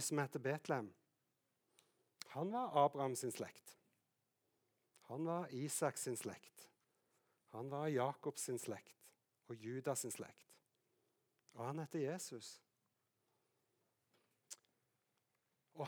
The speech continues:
han kom til jorda og levde et perfekt liv, for han var Guds sønn, selv om han også var Abraham sin slekt. Og Gud, Gud,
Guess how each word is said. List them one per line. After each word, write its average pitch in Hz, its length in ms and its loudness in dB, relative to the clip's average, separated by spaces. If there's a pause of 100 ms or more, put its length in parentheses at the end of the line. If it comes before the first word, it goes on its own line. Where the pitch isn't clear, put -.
han 226 300 4 (420)
kom 185 320 2
til 185 180 4
jorda 156 300 2 (1800)
og 127 140 -2
levde 160 560 4 (300)
et 151 160 -6
perfekt - 480 -2
liv, 196 200 -4 (760)
for 127 120 -4
han 147 120 4
var 156 160 2
Guds - 240 -4
sønn, 113 300 0 (640)
selv 139 280 4
om 151 80 4
han 143 120 4
også 139 160 6
var 131 300 8
Abraham 131 300 2
sin 113 160 -2
slekt. - 360 -8 (3500)
Og 147 160 -8
Gud, 190 340 0 (1200)
Gud, 175 260 -2